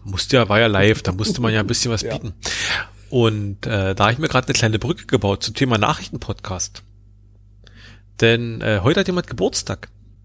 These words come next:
Speaker 2: Wer?
Speaker 1: Die Cash-Frequenz. Happy Birthday to, to you, liebe Cash-Frequenz.
Speaker 2: Alles Gute. Hab ich nicht mitbekommen.
Speaker 1: Ach, Obi, wirklich nicht?
Speaker 2: Nee.
Speaker 1: Ich hab's, ich hätt's auch nicht gewusst. Also der, der Björ-, äh, der, der Dirk hat, glaub ich, heute früh <laughs> geschrieben, Happy Birthday.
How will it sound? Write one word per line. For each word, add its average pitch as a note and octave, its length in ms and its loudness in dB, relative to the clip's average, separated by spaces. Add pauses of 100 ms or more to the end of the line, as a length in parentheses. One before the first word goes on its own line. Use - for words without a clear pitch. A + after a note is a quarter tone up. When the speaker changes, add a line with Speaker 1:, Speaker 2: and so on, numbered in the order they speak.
(160)
Speaker 2:
Wer? A#2 420 -4 (520)
Speaker 1:
Die A#3 100 2
Cash-Frequenz. F3 880 4
Happy G3+ 220 2
Birthday G3+ 380 2
to, G#3+ 120 -2
to F#3 380 -4
you, A#3 220 0
liebe G#3+ 260 0
Cash-Frequenz. A#2+ 1040 0 (580)
Speaker 2:
Alles B2+ 320 -8
Gute. D#3+ 480 -8 (480)
Hab A#2+ 120 -10
ich B2 80 -12
nicht B2+ 140 -10
mitbekommen. B2+ 480 -12 (340)
Speaker 1:
Ach, - 140 0 (100)
Obi, B2+ 600 6
wirklich G3 240 0
nicht? B3+ 340 -6 (500)
Speaker 2:
Nee. C3 500 -4 (680)
Speaker 1:
Ich - 160 -2
hab's, - 380 0
ich D3+ 120 -4
hätt's D#3+ 200 2
auch C#3+ 80 -4
nicht F3 180 -6
gewusst. - 420 -6
Also A#2+ 200 0
der, A#2 320 4
der A2+ 260 -2
Björ-, B2 460 2
äh, A2 40 4
der, G2 340 0
der G2+ 120 -4
Dirk B2 320 0
hat, C#3 120 -2
glaub B2+ 140 -4
ich, C3 120 -4
heute C3 160 0
früh C#3 180 -4
<laughs> - 0 -
geschrieben, D#3 400 2
Happy D3+ 240 4
Birthday. C#3 540 4